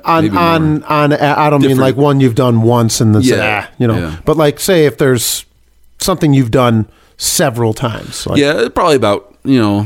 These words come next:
Speaker 2: maybe about fifteen to twenty that
Speaker 1: That's
Speaker 2: I've
Speaker 1: awesome.
Speaker 2: done many, you know, many times over many iterations.
Speaker 1: Sure.
Speaker 2: Yeah, yep.
Speaker 1: That's awesome.
Speaker 2: Mm-hmm. This
Speaker 1: Uh,
Speaker 2: one I've done probably two or three times.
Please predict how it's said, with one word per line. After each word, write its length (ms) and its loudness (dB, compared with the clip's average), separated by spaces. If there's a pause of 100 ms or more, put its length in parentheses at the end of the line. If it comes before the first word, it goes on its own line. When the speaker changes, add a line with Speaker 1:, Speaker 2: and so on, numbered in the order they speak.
Speaker 2:
maybe 180 -2
about 200 -4
fifteen 320 -4
to 80 -2
twenty 400 0
that 80 -12
Speaker 1:
That's 160 0
Speaker 2:
I've 60 2
Speaker 1:
awesome. 220 0
Speaker 2:
done 240 0
many, 200 2
you 320 -2
know, 80 0
many 240 0
times 320 0
over 100 2
many 280 2
iterations. 720 0
Speaker 1:
Sure. 160 0
Speaker 2:
Yeah, 120 -8 (140)
yep. 160 -2
Speaker 1:
That's 220 -2
awesome. 400 -4
Speaker 2:
Mm-hmm. 340 0 (480)
This 180 0
Speaker 1:
Uh, 40 2
Speaker 2:
one 200 2
I've 200 0
done 260 0
probably 500 0 (1000)
two 320 0
or 100 2
three 200 -4
times. 520 -4